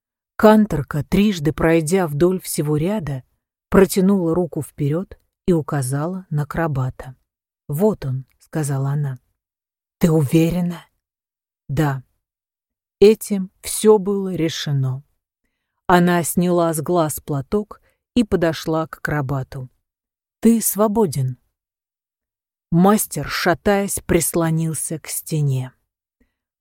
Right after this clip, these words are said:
Парни стояли на своих местах, словно окаменев.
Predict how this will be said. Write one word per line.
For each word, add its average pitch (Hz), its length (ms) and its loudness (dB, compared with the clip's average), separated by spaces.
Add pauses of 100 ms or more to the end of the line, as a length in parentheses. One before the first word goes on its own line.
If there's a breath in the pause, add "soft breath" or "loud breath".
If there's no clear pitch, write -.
Парни 165 420 2
стояли 165 560 0
на 156 160 0
своих 165 380 -4
местах, 160 460 -4
словно 170 420 -2
окаменев. 175 640 -2